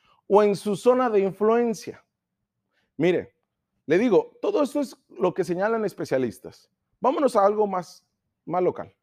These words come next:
De acuerdo a un estudio de tres investigadores de la U A B C, denominado Un acercamiento a los actores ribereños en la pesca de camarón en San Felipe, publicado en dos mil dieciséis, señala que los efectos de la pesca sobre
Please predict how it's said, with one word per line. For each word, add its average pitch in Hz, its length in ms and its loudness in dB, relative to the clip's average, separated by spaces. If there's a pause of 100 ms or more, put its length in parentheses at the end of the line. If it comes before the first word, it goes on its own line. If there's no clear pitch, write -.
(580)
De 180 120 2
acuerdo 311 300 2
a - 20 0
un 277 80 2
estudio 208 400 2
de 139 80 2
tres 190 220 -2
investigadores 165 600 -2
de 147 80 -2
la 120 100 -2
U 139 100 -2
A 156 40 0
B 139 100 -4
C, 117 240 -4
denominado 135 760 -2 (120)
Un 220 200 4
acercamiento 175 640 -2
a 180 60 0
los 143 140 -6
actores 156 380 -2
ribereños 131 580 -4
en 117 100 -8
la 107 80 -6
pesca 139 380 -4
de 113 100 -6
camarón 113 400 -4
en 113 80 -8
San 107 160 -14
Felipe, 139 420 -6 (420)
publicado 156 540 2
en 170 80 -2
dos 131 140 -2
mil 160 140 -6
dieciséis, 117 640 -6 (400)
señala 277 540 6
que 254 120 4
los 202 240 -2
efectos 247 580 0
de 208 80 2
la 170 160 -2
pesca 139 520 -6 (460)
sobre 180 800 2